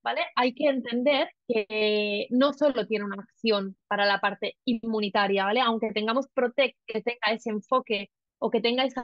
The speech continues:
mirada hacia la parte inmunológica, em, sabemos que el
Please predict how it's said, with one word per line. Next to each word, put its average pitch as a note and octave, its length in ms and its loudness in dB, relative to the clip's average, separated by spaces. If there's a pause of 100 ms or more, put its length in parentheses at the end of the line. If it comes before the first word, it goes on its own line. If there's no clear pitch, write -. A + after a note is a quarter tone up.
mirada A3+ 360 4
hacia G#3+ 200 -4
la G3+ 120 0
parte A3 240 -2
inmunológica, A#3+ 840 -2 (540)
em, A3 720 0 (320)
sabemos C4 520 0
que A3+ 120 -2
el G#3+ 120 0